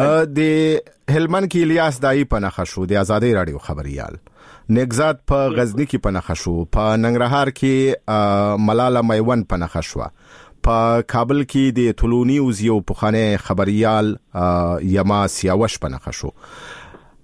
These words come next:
دغه وژنې تاسو فکر کوئ چې په مجموع کې له یو بل سره تړلې، تنظیم شوي، د بیان په ازادۍ، د رسنیو د محدودولو په، آ، خاطر وژنې دي هر څوک چې کوي، او که نه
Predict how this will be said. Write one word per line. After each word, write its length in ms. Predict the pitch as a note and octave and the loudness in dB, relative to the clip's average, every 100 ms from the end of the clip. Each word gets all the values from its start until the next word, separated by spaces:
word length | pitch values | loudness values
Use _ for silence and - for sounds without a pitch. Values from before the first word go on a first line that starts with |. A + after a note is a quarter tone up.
| _ - | _ -2
دغه 340 | A2+ F#3 G3 | 2 4 2
وژنې 540 | F#3+ D#3 B2 F3 B2 A#2 | 2 2 0 0 0 0
تاسو 300 | C3+ C#3 C3 | 0 0 -2
فکر 240 | D#3 D#3+ | -2 -4
کوئ 240 | - E3 | 0 0
چې 120 | E3+ - | 2 0
په 100 | B2 | 0
مجموع 420 | A#2+ A2 A#2 F3 | 0 2 0 0
کې 100 | - | 0
له 120 | D3 | 2
یو 200 | C#3 D#3+ | 2 2
بل 180 | D#3 D#3 | 0 -2
سره 220 | - C3 | 0 -2
تړلې، 500 | B2 B2 C3+ E3 D#3+ C#3 | 0 0 2 2 2 0
تنظیم 400 | B2+ A#2 G2 A2+ | 0 0 0 0
شوي، 560 | - D#3 D#3 D#3 D3+ | 0 0 2 2 2
د 100 | C#3 B2+ A2+ | 2 2 0
بیان 380 | G2 G#2+ B2+ C3+ | 2 0 2 0
په 140 | A#2+ | 0
ازادۍ، 640 | A2 G#2 G#2 G#2 C#3 D3+ C#3 | -2 0 -2 0 2 2 2
د 80 | A2+ | 2
رسنیو 720 | G2 F2+ G#2 A#2+ B2+ A#2 A2 | 0 -2 0 2 2 2 0
د 100 | G2+ G2 | 0 0
محدودولو 600 | F#2 F2+ F#2+ F#2 A2 D#3+ | 0 0 0 0 2 2
په، 500 | D3+ C3+ C3+ B2+ G2 - - - - | 0 0 2 2 -2 -6 -18 -20 -6
آ، 140 | A2 A#2 | -2 0
خاطر 380 | - A#2+ - | 0 -2 0
وژنې 380 | C3+ C3+ A#2 C#3 | 2 2 2 0
دي 80 | C3 | 2
هر 100 | E3 | 2
څوک 240 | F3+ - B2 | 0 -2 -4
چې 200 | F2+ - | -6 -8
کوي، 200 | - G2+ | -2 0
او 120 | A#2+ | 0
که 160 | - D#3 | 0 -2
نه 300 | F3+ A#2+ | 0 -2